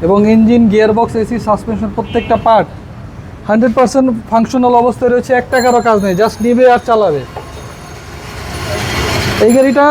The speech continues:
যদি আপনারা দেখতে চান, আমাদের শোরুমে আসতে হবে। আমাদের শোরুমের নাম হচ্ছে ডিলাক্স কার বিডি বাইশ অবলিক ডি, মধ্য কুনিপাড়া, তেজগাঁও, হ্যাপি হোমস গেটের ঠিক পাশে। আর আমাদের মোবাইল নাম্বার স্ক্রিনে দেওয়া থাকবে।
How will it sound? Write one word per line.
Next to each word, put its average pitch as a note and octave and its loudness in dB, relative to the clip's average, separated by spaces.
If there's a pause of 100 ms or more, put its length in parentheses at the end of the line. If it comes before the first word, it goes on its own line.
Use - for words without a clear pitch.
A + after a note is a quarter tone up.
(240)
যদি A3 2
আপনারা B3+ 2
দেখতে B3 0
চান, C#4 2
আমাদের B3 0
শোরুমে B3 2
আসতে - -6
হবে। B3+ 0
আমাদের B3 -2
শোরুমের B3 -2
নাম B3 2
হচ্ছে B3+ -2
ডিলাক্স A#3 0
কার B3+ 2
বিডি A#3+ 0
বাইশ A#3+ 0
অবলিক A#3 0
ডি, C4 0 (760)
মধ্য A3+ 4
কুনিপাড়া, B3+ 4 (100)
তেজগাঁও, B3+ 2 (480)
হ্যাপি G#3+ 0
হোমস B3 2
গেটের A#3 2
ঠিক A#3+ 0
পাশে। A#3+ 0 (120)
আর A3+ 2
আমাদের A3 2 (460)
মোবাইল A#3+ 4
নাম্বার C4 2
স্ক্রিনে A#3 -2
দেওয়া G#3+ 2
থাকবে। D#3 -4